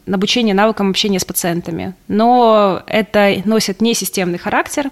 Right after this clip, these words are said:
это возникает случайно и скорее вопреки, чем благодаря. И, в общем-то, да, действительно, этому нигде не учат, к сожалению. Про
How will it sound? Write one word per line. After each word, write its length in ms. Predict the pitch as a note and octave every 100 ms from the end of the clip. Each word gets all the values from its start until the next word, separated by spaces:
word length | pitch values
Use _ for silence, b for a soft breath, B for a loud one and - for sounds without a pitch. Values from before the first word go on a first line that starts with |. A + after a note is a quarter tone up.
| B B
это 220 | - G#3+ G#3
возникает 680 | G3 G3+ - G3+ F#3 F3+ -
случайно 800 | - A3+ - A#3 C#4 C4+ A#3+ A3+
и 260 | A#3 A3
скорее 640 | - - G#3+ A3+ A3 G3+ -
вопреки, 400 | G#3 G#3 G3 G#3+
чем 220 | G3+ F#3
благодаря. 540 | F#3+ F#3 F#3 A3+ D4+ B B B B
И, 80 | A3+
в 60 | A3
общем-то, 340 | - A#3 G3
да, 180 | F#3 F3
действительно, 540 | F#3 F#3+ A3+ A#3+ G3
этому 260 | G3 G#3 G3
нигде 240 | F#3+ F#3 G3
не 120 | F#3+
учат, 240 | F3 -
к 40 | -
сожалению. 580 | F3 F3 E3 E3+ - B B B B B -
Про 580 | A#3 C4 B3+ A#3 A3